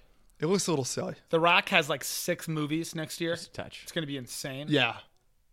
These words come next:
Speaker 2: Get ready.
Speaker 1: The Rock is, like, it's gonna turn into, like, uh,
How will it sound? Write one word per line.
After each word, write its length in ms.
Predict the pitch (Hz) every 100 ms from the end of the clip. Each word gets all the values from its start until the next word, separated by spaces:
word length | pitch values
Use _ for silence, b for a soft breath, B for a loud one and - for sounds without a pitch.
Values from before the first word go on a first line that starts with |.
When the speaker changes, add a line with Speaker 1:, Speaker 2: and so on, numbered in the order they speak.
| _ _ -
Speaker 2:
Get 160 | 156
ready. 360 | 143 139 147 139 _ _ -
Speaker 1:
The 100 | 160
Rock 300 | 226 320 330
is, 160 | 208 170 -
like, 240 | 175 160
it's 160 | 165 -
gonna 240 | 220 190
turn 220 | - 185
into, 500 | 170 156 147 135 131 - -
like, 400 | 139 135 127 -
uh, 340 | 123 117 160